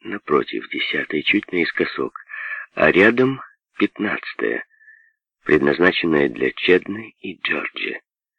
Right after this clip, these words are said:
Я остановился у десятой. Нажал ручку. Заперто. И дверь моего номера тоже заперта.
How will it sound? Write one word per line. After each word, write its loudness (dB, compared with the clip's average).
Я 8
остановился 6
у 6
десятой. -2
Нажал 6
ручку. 2
Заперто. -2
И 4
дверь 8
моего 8
номера 4
тоже 4
заперта. -4